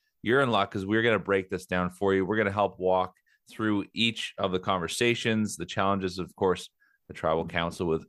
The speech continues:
a pretty epic vote, many names that were thrown out, and it's good to be here. But let's introduce our guest co-host.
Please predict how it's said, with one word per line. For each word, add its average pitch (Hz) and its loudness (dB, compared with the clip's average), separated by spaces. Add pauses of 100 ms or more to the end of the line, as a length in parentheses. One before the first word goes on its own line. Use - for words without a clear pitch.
a - -8
pretty 110 0
epic 107 0
vote, 92 0
many 101 0
names 92 -2
that 67 -2
were 82 -2
thrown 87 -2
out, 82 0 (600)
and 87 -6
it's 82 -6
good 90 0
to 80 -2
be 82 0
here. 76 -4
But 92 2
let's 117 0
introduce 101 -2 (100)
our 90 2 (140)
guest - 0
co-host. 110 -2